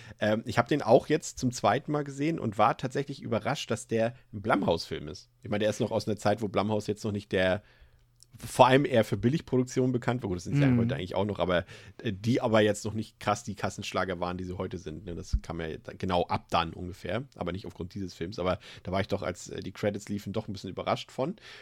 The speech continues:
Speaker 1: Und dieses Remake hat auf Letterboxd eine zwei Komma acht von fünf und auf der I M D B fünf Komma sechs von zehn. Ist auch freigegeben ab sechzehn Jahren. Und ja, wie gesagt, den, äh,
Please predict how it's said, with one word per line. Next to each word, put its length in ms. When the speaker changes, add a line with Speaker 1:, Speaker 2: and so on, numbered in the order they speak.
Speaker 1:
Und 420
dieses 220
Remake 300
hat 180
auf 140
Letterboxd 480
eine 80
zwei 260
Komma 300
acht 280
von 540
fünf 380
und 240
auf 140
der 140
I 40
M 80
D 80
B 160
fünf 260
Komma 160
sechs 220
von 120
zehn. 280
Ist 100
auch 160
freigegeben 540
ab 180
sechzehn 420
Jahren. 260
Und 420
ja, 240
wie 80
gesagt, 340
den, 220
äh, 260